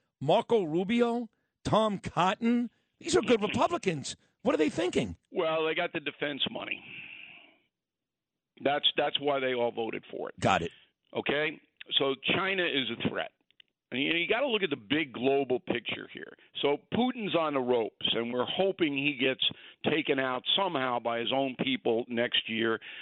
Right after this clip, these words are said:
Speaker 2: because the Ukrainians are gonna continue to push and push and push and make him look bad. China is building up their armed forces, and it, they're not building it up so that they can, you know, do a little exposition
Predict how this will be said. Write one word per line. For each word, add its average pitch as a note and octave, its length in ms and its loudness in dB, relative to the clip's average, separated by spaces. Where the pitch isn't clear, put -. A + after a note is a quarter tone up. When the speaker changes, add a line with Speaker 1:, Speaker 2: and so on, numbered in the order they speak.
Speaker 2:
because A#2 260 0
the C3 60 2
Ukrainians D3 760 0
are A#2+ 60 0
gonna A#2+ 200 -4
continue C3+ 500 -2
to A#2 80 0
push D#3+ 280 2
and G#2+ 140 -6
push C#3 280 -2
and F2+ 160 -8
push C3+ 260 2
and F#2+ 80 -10
make A2 180 -2
him G2 140 -6
look F2 160 -8
bad. - 220 -6
China B3 300 0
is D#3 300 0
building D#3 340 2
up C#3 160 0
their B2+ 160 -2
armed B2+ 320 0
forces, C3+ 580 0
and C3+ 160 2
it, C#3+ 160 0
they're C#3+ 120 2
not A#3 260 -2
building F#3+ 360 2
it D3 120 2
up D#3+ 220 2
so C#3 120 0
that C3 180 -2
they C#3 240 0
can, C3+ 320 -2
you D3+ 80 -2
know, B2 200 0
do C#3 180 2
a - 20 2
little C3 240 2
exposition A#2+ 960 -2